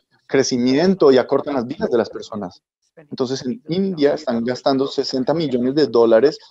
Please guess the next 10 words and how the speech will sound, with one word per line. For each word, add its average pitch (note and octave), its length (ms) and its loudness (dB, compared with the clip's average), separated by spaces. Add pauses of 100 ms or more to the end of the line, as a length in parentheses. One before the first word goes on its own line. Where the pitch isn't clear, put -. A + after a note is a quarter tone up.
(140)
para B2+ 180 4
reconstruir B2+ 680 0
el C#3 100 4
sistema - 300 -8
de C3+ 60 0
infraestructura C3+ 680 0
de D3 120 2
gas, B2+ 300 2 (580)
para B2 160 2
usar A#2 300 2